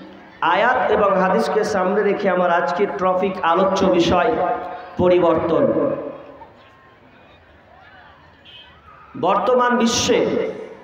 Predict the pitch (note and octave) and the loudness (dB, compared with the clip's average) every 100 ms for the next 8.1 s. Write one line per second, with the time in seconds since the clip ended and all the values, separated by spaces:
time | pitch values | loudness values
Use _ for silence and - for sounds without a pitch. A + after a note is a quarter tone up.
0 | - - - - - - - - - - | -20 -20 -20 -20 -20 -20 -20 -20 -20 -20
1 | - C5+ C5+ A#4 B4+ B4+ A#4+ G#4 - - | -20 -20 -20 -20 -20 -20 -20 -20 -20 -20
2 | - - - C#3 G#3 A#3+ A#3 F#3+ G#3 A#3 | -20 -14 -6 0 2 4 2 2 2 2
3 | A#3 A#3 A#3 A#3+ F#3 - - - - - | 2 2 2 0 0 -4 -8 -12 -20 -20
4 | - - - - - - - - - A3 | -20 -20 -20 -20 -20 -20 -20 -10 -4 0
5 | A#3 A#3 A3 A3+ A3+ - - - - - | 2 2 2 0 -2 -4 -8 -14 -18 -16
6 | - G3+ A3+ G#3+ A3 A3 A3 A#3 A3+ A3 | -2 0 2 2 0 0 0 0 2 2
7 | A3 G3 G3 - A3 A3 A3 A3 G#3+ - | 2 2 2 0 2 2 2 2 0 -4